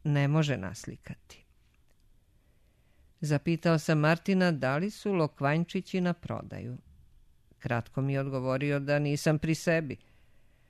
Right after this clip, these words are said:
Shvatio sam iz tog suvog odgovora da mu bez njih ne bi bilo ne samo njegove umetnosti, nego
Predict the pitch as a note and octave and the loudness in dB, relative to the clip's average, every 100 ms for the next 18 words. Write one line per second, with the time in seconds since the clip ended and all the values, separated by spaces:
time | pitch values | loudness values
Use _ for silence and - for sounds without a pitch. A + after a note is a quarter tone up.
0 | _ - - A3 A3 G3+ - E3+ D#3+ - | _ -20 0 0 2 0 4 4 2 0
1 | E3 - A3 A3 D3 D3 D3 E3 E3 E3 | -2 2 2 4 4 4 4 2 2 0
2 | D3+ B2+ B2 - C3+ F3+ G#3 E3 D#3 F#3+ | 0 -2 -4 -6 0 2 2 2 4 4
3 | G#3 - C#3 D3+ F#3 F3+ C#3 E3+ G3 D#3+ | 2 0 0 0 2 0 2 2 2 2
4 | F3+ G#3+ A3+ G3+ F3+ F3 E3+ E3 D#3 D#3 | 2 0 2 4 4 4 4 2 4 2
5 | D3 C3+ A#2 C3 - - - - _ _ | 0 -6 -8 -10 -14 -14 -16 -16 _ _
6 | _ _ _ _ - - B2 A#2 B2 A#2 | _ _ _ _ -20 -10 -6 -6 -6 -8